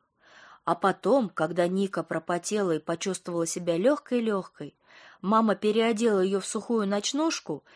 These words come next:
и уложила на свежую прохладную наволочку. Во всей этой ситуации было что-то очень знакомое, домашнее. Настольная лампа горит, Ника лежит на диване, и кто-то сидит с ней, как с маленькой.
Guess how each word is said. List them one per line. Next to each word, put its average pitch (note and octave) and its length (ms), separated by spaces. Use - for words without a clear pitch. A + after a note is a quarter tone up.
и D4+ 120
уложила G#3+ 580
на E3 180
свежую G3 500
прохладную F3+ 680
наволочку. D#3 720
Во D#3+ 200
всей C#4 300
этой G#3+ 140
ситуации B3 640
было A3 260
что-то B3 360
очень B3 320
знакомое, G3+ 800
домашнее. F3+ 920
Настольная G3 600
лампа B3 440
горит, A3 520
Ника A3 380
лежит F#3 360
на F#3 100
диване, G3 720
и G3+ 80
кто-то D#4 320
сидит C4 480
с - 80
ней, F3 180
как D#4 220
с - 80
маленькой. E3 720